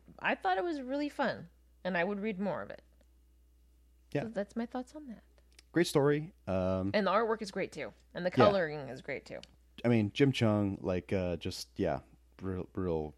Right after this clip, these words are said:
Speaker 2: real great stuff. Um, I think, uh, colors overall for Jim Cheung's work, uh, Justin Ponsor did those, so, uh, great work, Justin Ponsor, too. It, it just felt like a classic,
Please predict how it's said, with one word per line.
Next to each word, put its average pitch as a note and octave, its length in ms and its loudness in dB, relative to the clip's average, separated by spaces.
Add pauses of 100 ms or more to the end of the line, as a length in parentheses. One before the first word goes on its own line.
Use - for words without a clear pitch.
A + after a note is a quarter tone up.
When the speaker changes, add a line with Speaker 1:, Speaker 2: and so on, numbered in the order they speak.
(120)
Speaker 2:
real D#2+ 140 -4
great - 220 -6
stuff. - 360 -6 (360)
Um, F2 500 -2 (1160)
I - 40 -6
think, - 320 0
uh, G2 340 4
colors A#2+ 480 2
overall F#2+ 800 2
for F#2 160 -2
Jim F#2 240 -2
Cheung's F#2+ 300 -2
work, F#2 240 -4
uh, E2+ 260 0
Justin F2+ 320 -4
Ponsor F#2 380 -4
did D#2 180 -6
those, D#2+ 280 -2
so, D2+ 300 -2 (400)
uh, D#2 220 -4 (380)
great F#2 140 0
work, F2 200 0
Justin F2 260 -6
Ponsor, E2+ 280 -4
too. - 160 -2
It, - 180 -4
it B2+ 160 6
just D3+ 180 -4
felt - 280 2
like G#2 180 2
a - 40 -6
classic, - 680 -4